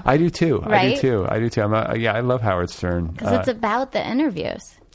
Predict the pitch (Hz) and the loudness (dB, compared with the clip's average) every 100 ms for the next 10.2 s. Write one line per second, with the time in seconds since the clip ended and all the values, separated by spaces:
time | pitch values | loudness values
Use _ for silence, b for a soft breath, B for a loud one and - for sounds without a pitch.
0 | - 120 113 127 139 110 117 120 123 113 | -4 -2 0 2 2 4 2 2 0 0
1 | 117 - 113 - 113 98 - _ _ - | 0 0 -2 -4 -16 -16 -18 _ _ -20
2 | - - 110 110 107 - 113 110 104 107 | -20 -16 -10 -8 -8 -4 0 2 2 0
3 | 101 - 101 92 95 92 80 80 - - | 0 -2 -2 0 0 0 -4 -4 -8 -6
4 | - 156 139 151 127 113 113 117 117 123 | 2 4 4 4 2 2 2 2 2 -4
5 | - 110 156 175 117 107 107 98 - 87 | -2 0 0 0 2 2 4 2 0 0
6 | 80 80 85 87 - 85 110 127 254 311 | 0 -2 -4 -6 -6 -2 2 2 2 4
7 | 277 160 147 127 - 123 120 113 - 95 | 4 4 2 -2 2 6 8 8 4 2
8 | 87 82 214 214 196 180 190 180 175 170 | 0 -2 2 2 2 0 0 0 0 -2
9 | 131 139 139 117 92 90 - - - 92 | 4 4 4 2 0 2 2 2 2 2
10 | - | 2